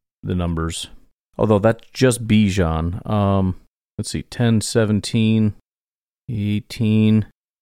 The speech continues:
twenty-three to the right, and then four, eight, ten, fifteen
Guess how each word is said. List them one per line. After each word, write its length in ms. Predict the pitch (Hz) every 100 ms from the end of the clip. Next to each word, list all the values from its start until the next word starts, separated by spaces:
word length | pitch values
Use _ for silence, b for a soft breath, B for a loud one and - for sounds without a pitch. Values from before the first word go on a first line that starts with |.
| _ _
twenty-three 1160 | - - 110 107 104 - - 107 120 170 208 202
to 120 | -
the 100 | 147
right, 420 | 160 196 214 - - _ _ _ -
and 80 | 113
then 140 | 107
four, 540 | - - 131 131 131 - _ _ _ -
eight, 600 | 131 131 - - - - _ _ -
ten, 340 | - 139 131 123
fifteen 920 | - - 165 - - 117 107 101